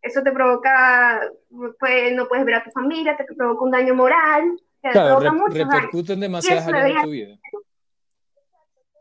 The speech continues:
Speaker 1: Exacto, entonces, ¿qué dicen los liberales? Entonces, los liberales, como Donald Trump, dice, "Mira, si tú causas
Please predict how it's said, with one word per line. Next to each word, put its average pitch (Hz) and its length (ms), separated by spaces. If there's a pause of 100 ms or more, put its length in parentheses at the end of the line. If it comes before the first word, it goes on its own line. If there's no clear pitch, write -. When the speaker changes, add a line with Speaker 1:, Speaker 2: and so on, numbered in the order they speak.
(160)
Speaker 1:
Exacto, - 460
entonces, 285 380
¿qué 415 120
dicen 403 180
los 359 120
liberales? 294 560
Entonces, 247 420 (220)
los 240 100
liberales, 320 520
como 262 320
Donald 320 340
Trump, 330 220
dice, 277 260
"Mira, 294 380
si 247 140
tú 403 180
causas 466 280